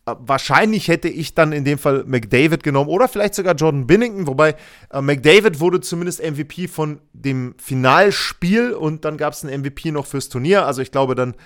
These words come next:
quasi haben alle eine Medaille bekommen, in Anführungsstrichen. Den Kanadiern war wichtig, dass sie das Spiel gewonnen haben, dass sie da nochmal dann eben auch zurückgekommen sind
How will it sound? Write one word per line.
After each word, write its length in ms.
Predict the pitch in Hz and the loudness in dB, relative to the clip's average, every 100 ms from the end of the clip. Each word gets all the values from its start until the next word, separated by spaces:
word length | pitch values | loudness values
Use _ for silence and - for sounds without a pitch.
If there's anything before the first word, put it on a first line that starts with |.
| - | -14
quasi 380 | - 120 113 - - _ | -2 -2 -2 -10 -14 _
haben 180 | 117 113 | -8 -2
alle 200 | 147 180 | 0 0
eine 140 | 156 | -2
Medaille 440 | 147 135 123 139 | -4 -2 0 0
bekommen, 480 | 139 123 139 131 131 | -2 -4 -4 -4 -6
in 100 | 123 | -6
Anführungsstrichen. 560 | 131 127 123 - 131 120 - - - | -6 -6 -12 -10 -10 -12 -16 -20 -2
Den 120 | 165 | 0
Kanadiern 560 | 160 170 139 165 165 151 | 2 2 4 2 0 2
war 160 | 143 | 0
wichtig, 280 | 131 131 139 | 0 -8 -10
dass 160 | 143 123 | -8 -8
sie 100 | 131 | -6
das 140 | 113 | -8
Spiel 240 | - 143 156 | -6 -6 -4
gewonnen 380 | 139 131 127 | -4 -4 -4
haben, 260 | 120 120 117 | -4 -4 -4
dass 160 | 117 - | -6 -8
sie 120 | 117 | -4
da 400 | 120 120 - _ | 0 0 -2 _
nochmal 420 | 123 120 123 120 | -10 -6 -4 -4
dann 240 | 113 120 117 | -4 -6 -8
eben 280 | 117 117 110 | -8 -8 -8
auch 160 | 113 | -8
zurückgekommen 640 | - 127 151 147 139 131 123 | -8 -8 -8 -8 -6 -6 -4
sind 260 | 123 120 | -6 -8